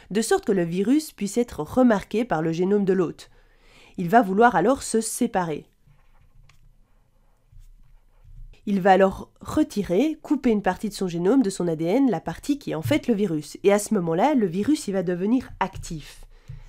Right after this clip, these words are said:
Actif, et donc, on va passer à cette partie-ci de, de, du cycle. Il va être capable de faire des copies de lui-même, entraîner la lyse de la cellule et libérer une armée qui va alors infecter d'autres cellules.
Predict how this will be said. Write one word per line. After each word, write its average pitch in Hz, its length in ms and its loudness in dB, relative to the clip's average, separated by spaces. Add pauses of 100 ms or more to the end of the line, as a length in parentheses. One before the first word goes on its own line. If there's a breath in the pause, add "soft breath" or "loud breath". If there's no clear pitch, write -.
(420 soft breath)
Actif, 262 580 -2
et 190 80 -2
donc, 254 360 0 (520)
on 196 140 0
va 190 180 -2
passer 254 600 -2
à 185 80 -8
cette - 240 -10
partie-ci - 480 -10
de, 156 420 -4
de, 156 100 -8
du 165 140 -8
cycle. - 400 -12 (680)
Il 180 120 -6
va 190 80 4
être 185 120 0
capable 202 320 2
de 196 80 0
faire 220 200 -2
des 175 120 -4
copies 233 340 2
de 160 80 -8
lui-même, 170 400 0 (100)
entraîner 196 440 0
la 160 120 0
lyse 202 260 2
de 175 80 0
la 165 120 -2
cellule 175 480 -8
et 220 100 0
libérer 175 460 -2
une 175 140 -2
armée 165 440 -6
qui - 200 -6
va 165 120 -2
alors 165 320 -2
infecter 190 420 -4
d'autres 165 220 -6
cellules. 156 320 -12